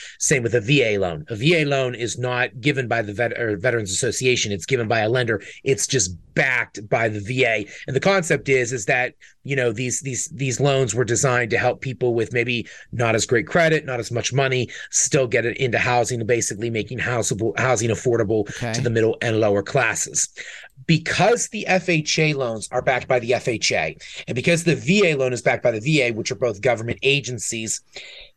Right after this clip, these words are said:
Speaker 1: um, there are stipulations put in play
Speaker 2: Okay.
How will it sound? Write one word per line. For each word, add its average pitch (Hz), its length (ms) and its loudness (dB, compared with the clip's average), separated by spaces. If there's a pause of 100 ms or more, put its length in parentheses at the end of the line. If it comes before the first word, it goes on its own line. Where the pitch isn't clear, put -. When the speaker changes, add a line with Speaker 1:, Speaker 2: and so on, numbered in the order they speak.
(240)
Speaker 1:
um, 127 520 0 (520)
there 156 640 2 (100)
are 143 560 4 (240)
stipulations 143 1000 -2
put 135 300 -2
in 107 100 -4
play 98 500 -2
Speaker 2:
Okay. - 220 -12